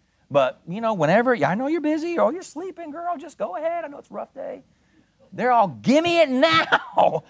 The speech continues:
<laughs> I want it now. I am responding to a gut reaction. I want this."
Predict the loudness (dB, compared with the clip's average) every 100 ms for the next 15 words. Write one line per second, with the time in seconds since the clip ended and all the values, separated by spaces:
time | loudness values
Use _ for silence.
0 | -20 -8 0 0 2 0 -2 -4 -6 -4
1 | -4 -4 -6 -2 -2 -2 -6 -4 -2 -2
2 | -4 -6 -10 -10 -8 -8 -8 -4 -2 -2
3 | -4 -6 -4 -6 -8 -12 -12 -12 -10 -10
4 | -8 -8 -8 -10 -12 -14 -20 -20